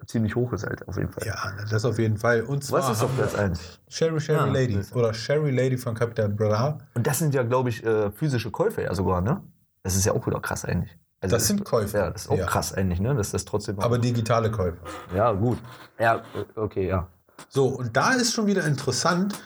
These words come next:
Speaker 2: und das, ähm, und ich würde natürlich, und ich denke, du auch, äh, wir würden ja beide den Shindy locker immer über, über Kapi stellen, aber es ist schon interessant, dass Kapi auf Platz eins der,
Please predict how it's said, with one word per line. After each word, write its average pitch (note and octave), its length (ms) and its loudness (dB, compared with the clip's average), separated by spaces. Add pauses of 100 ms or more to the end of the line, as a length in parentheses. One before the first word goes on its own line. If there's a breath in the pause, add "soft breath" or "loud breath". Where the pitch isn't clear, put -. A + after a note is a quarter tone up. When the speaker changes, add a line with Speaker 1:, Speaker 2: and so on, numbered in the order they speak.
(220 loud breath)
Speaker 2:
und A#2+ 140 0
das, D#3 280 4 (120)
ähm, B2+ 400 0 (840 loud breath)
und A2 100 -4 (260)
ich C3 120 -4
würde D#3+ 180 2
natürlich, D3+ 640 0 (140)
und G#2 180 -4
ich - 80 -10
denke, A#2 240 0
du A#2 160 0
auch, C#3+ 300 0 (400 loud breath)
äh, A2 140 -2
wir A#2 120 2
würden B2 220 2
ja A#2 80 4
beide B2+ 240 2
den B2 80 0
Shindy B2 480 2
locker A2+ 520 2
immer G2+ 340 2
über, A2+ 400 2
über G#2+ 260 2
Kapi B2 320 0
stellen, G#2 480 2 (220 loud breath)
aber A#2+ 180 2
es B2+ 100 2
ist F3+ 140 2
schon F3+ 160 2
interessant, D3+ 520 2
dass A2+ 200 0
Kapi - 320 2
auf A#2+ 180 -2
Platz - 400 -2
eins A3+ 320 0
der, C3 440 0